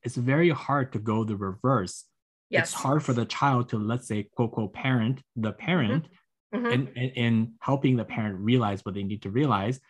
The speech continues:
Speaker 1: there usually is not much receptivity to that. And
Speaker 2: Correct.
Speaker 1: so it's extra difficult. So I can imagine, A, the help that parents would get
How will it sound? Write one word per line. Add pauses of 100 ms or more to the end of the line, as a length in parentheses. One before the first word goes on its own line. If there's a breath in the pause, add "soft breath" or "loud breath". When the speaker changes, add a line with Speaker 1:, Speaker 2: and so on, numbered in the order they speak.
(220 soft breath)
Speaker 1:
there
usually
is
not
much
receptivity
to
that. (380)
And
Speaker 2:
Correct.
Speaker 1:
so
it's
extra
difficult. (260 soft breath)
So
I
can
imagine, (340)
A,
the
help
that
parents
would
get